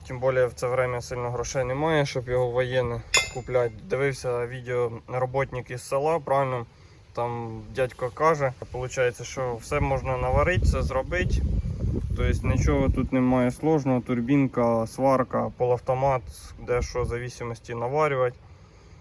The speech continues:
І наждак, як я кажу, це все можна доточити, проварити і відреставрувати. Да, такі, що там уже пружину і таке, що ти вже не навариш, понятно, прийдеться по-любому купляти пружини.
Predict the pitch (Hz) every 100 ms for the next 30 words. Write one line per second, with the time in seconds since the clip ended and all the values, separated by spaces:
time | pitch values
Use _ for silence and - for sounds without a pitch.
0 | - - 135 131 131 131 156 151 135 131
1 | 127 135 127 120 117 117 - 127 117 127
2 | 123 113 120 120 117 120 110 107 117 -
3 | 127 147 131 - 120 113 120 127 - -
4 | - - - - - - - - - 117
5 | 113 110 - - - - - - - -
6 | - - 123 120 120 123 120 120 113 113
7 | - 107 - - - - - 151 139 139
8 | - 160 - 135 127 131 131 131 135 135
9 | 147 139 135 127 120 120 113 127 131 -
10 | 120 123 127 127 127 135 135 123 - -
11 | 127 117 - - 127 123 120 110 139 143
12 | 190 170 143 147 131 - 127 123 127 120